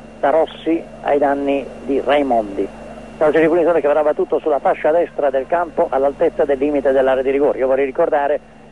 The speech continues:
che al termine della partita ci saranno le interviste dalla zona mista dello stadio San Nicola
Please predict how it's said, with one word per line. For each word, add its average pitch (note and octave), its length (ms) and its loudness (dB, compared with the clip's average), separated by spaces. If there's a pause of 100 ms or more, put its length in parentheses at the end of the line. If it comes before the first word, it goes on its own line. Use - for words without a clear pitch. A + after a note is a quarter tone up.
(120)
che C3+ 100 -2
al C3+ 80 2
termine D3+ 280 2
della C#3 160 4
partita C#3 460 -2 (480)
ci C3 140 -2
saranno C#3+ 360 2
le D3 100 2
interviste D3 680 0 (580)
dalla C3 200 0
zona C#3+ 180 2
mista C3 400 -2 (200)
dello B2+ 200 2
stadio B2 240 0
San D#3 160 0
Nicola C3 400 2